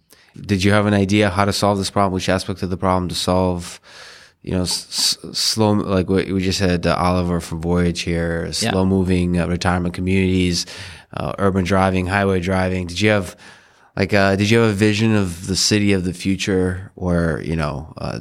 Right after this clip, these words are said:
Speaker 1: the transportation is largely automated, that kind of thing? Or was it s-, sort of, uh,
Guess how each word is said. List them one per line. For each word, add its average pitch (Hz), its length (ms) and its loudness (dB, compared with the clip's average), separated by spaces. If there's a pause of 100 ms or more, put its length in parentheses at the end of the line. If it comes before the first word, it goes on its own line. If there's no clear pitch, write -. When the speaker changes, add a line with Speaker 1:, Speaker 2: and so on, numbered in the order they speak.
(160)
Speaker 1:
the 87 100 -8
transportation 90 800 0
is 82 480 -2 (340)
largely 87 520 2
automated, 85 560 2
that 85 140 0
kind 85 160 0
of 78 100 -2
thing? 85 420 0
Or 90 240 0
was 90 240 2
it 87 180 -4
s-, - 60 -8
sort - 680 0
of, - 440 -8
uh, - 300 -6